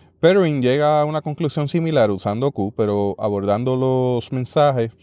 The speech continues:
o el pasaje bíblico, eh,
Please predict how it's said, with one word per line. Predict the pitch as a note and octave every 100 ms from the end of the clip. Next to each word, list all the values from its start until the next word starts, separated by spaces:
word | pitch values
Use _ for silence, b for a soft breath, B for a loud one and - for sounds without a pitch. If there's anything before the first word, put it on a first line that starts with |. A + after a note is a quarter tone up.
| _ _
o | F#2+ F#2+
el | F#2
pasaje | - F2 B2 C#3+ C3
bíblico, | D3 C#3 G#2+ G#2 G#2 b b b b b -
eh, | A2+ A2+ A2+ A2+